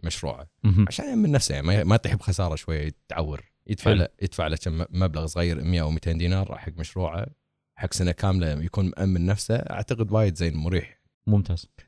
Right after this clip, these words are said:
Speaker 1: إيش حق تشتري سيارة بثلاثين ألف وتسوي لها تأمين بخمسين وستين دينار يعني؟ شنو الميزة؟ ليش اخترت إنه تسوي حق سيارتك ما تسوي حق مشروعك؟ نفس الفكرة هي. أعتقد، آه، لأن إحنا م-، موضوع التأمين موضوع واحد، فالفرشة البوفيه مالها بوفيه واحد.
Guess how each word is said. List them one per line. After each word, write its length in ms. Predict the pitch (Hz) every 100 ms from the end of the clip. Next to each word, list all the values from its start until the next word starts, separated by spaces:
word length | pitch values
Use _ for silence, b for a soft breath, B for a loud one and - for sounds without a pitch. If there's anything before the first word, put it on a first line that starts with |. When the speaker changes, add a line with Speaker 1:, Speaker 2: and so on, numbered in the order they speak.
| -
Speaker 1:
إيش 80 | -
حق 80 | 107
تشتري 380 | 110 - 120
سيارة 260 | 107 101 101
بثلاثين 360 | 90 85 90 -
ألف 220 | 95 -
وتسوي 220 | - 85
لها 160 | 82 82
تأمين 280 | 76 92
بخمسين 380 | 92 82 80 95
وستين 340 | 82 - 82 78
دينار 320 | 82 87 71
يعني؟ 220 | 64 82 _ _ -
شنو 200 | 113 110
الميزة؟ 500 | 107 113 87 90 92
ليش 300 | 95 120 127
اخترت 440 | - - 120 - 104
إنه 140 | 95
تسوي 220 | 90 98
حق 160 | 92 82
سيارتك 440 | 95 92 98 -
ما 60 | 78
تسوي 160 | - 76
حق 100 | 82
مشروعك؟ 520 | 85 - 113 67 - _ _ -
نفس 160 | 147
الفكرة 300 | 160 156 -
هي. 360 | 73 76 73 101 - _ -
أعتقد، 480 | 95 127 120 101 107
آه، 220 | 95 90
لأن 360 | 71 85 92 110
إحنا 380 | 104 113 107
م-، 160 | 101 98
موضوع 360 | 101 117 117 110
التأمين 280 | - 127
موضوع 280 | 123 117 113
واحد، 320 | 120 117 92
فالفرشة 440 | - 95 - 113 104
البوفيه 340 | 95 101 113
مالها 260 | 107 113 110
بوفيه 280 | 90 117 95
واحد. 340 | 78 69